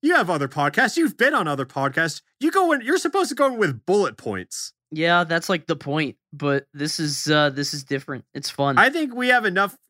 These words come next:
Speaker 1: synergy and camaraderie where we just come in with, like, three minutes before the podcast starts.
Speaker 2: <laughs>
Speaker 1: We just say, like, "What do you wanna talk about today?"
Speaker 2: Yeah.
Speaker 1: Last episode, you just go, "We gotta talk about Morbius."
Speaker 2: Yep. Yep.
Speaker 1: And then we s-, ended up talking about Genghis Khan fucking.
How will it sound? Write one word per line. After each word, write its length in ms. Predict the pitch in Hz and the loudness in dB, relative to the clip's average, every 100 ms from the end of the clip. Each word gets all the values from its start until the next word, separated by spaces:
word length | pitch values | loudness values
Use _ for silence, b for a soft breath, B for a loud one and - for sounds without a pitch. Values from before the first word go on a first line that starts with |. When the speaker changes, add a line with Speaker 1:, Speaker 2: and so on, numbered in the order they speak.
| - | -12
Speaker 1:
synergy 560 | - 185 196 185 196 | -4 0 0 0 -2
and 80 | 190 | -2
camaraderie 720 | - 185 175 156 165 190 190 190 | 0 0 0 0 0 2 2 2
where 180 | 180 151 | 2 2
we 120 | 190 | 0
just 160 | 220 - | -2 -2
come 220 | 208 202 | 0 2
in 140 | 202 | 0
with, 220 | 190 170 _ _ _ _ 208 | -2 -4 _ _ _ _ 2
like, 160 | 185 | 2
three 340 | - 208 294 320 | 0 0 2 2
minutes 280 | 254 247 - | 2 0 -2
before 360 | 170 - 190 | -4 0 0
the 100 | 170 | 0
podcast 480 | 151 170 160 160 147 | 0 0 2 0 0
starts. 320 | 180 156 - 403 - | 2 2 4 2 4
Speaker 2:
<laughs> 140 | 415 | 2
Speaker 1:
We 60 | 403 | 2
just 200 | 214 302 | 0 0
say, 180 | 240 214 | 0 2
like, 300 | 214 196 _ _ _ _ | 2 0 _ _ _ _
"What 100 | 147 | -2
do 60 | 185 | 0
you 40 | |
wanna 140 | 202 170 | 0 0
talk 180 | 170 | 0
about 160 | 185 151 | 0 -4
today?" 300 | - 101 87 _ _ | -2 -4 -4 _ _
Speaker 2:
Yeah. 160 | - 190 | -4 2
Speaker 1:
Last 180 | 190 170 | 2 2
episode, 440 | 214 190 214 208 175 | -2 0 0 0 0
you 80 | |
just 120 | 190 190 | -2 -2
go, 180 | 147 _ _ | -4 _ _
"We 140 | 135 127 | -4 0
gotta 240 | 185 131 | 2 0
talk 240 | 98 117 | 0 -4
about 180 | 92 90 | -2 -8
Morbius." 680 | 90 117 139 98 87 90 - _ | -4 0 0 -2 -4 -6 -10 _
Speaker 2:
Yep. 280 | 139 143 151 _ _ _ _ 151 | -8 -6 -6 _ _ _ _ -8
Yep. 160 | 143 | -2
Speaker 1:
And 100 | 151 | 2
then 60 | 196 | 2
we 80 | 208 | 2
s-, 160 | 151 101 - | -2 -8 0
ended 180 | 180 208 | 2 4
up 100 | 208 | 2
talking 160 | 214 214 | 0 2
about 220 | 220 180 | -2 0
Genghis 280 | 208 247 - | -2 -2 -2
Khan 240 | 240 233 | -2 0
fucking. 440 | 277 302 135 90 | -2 -2 -4 -10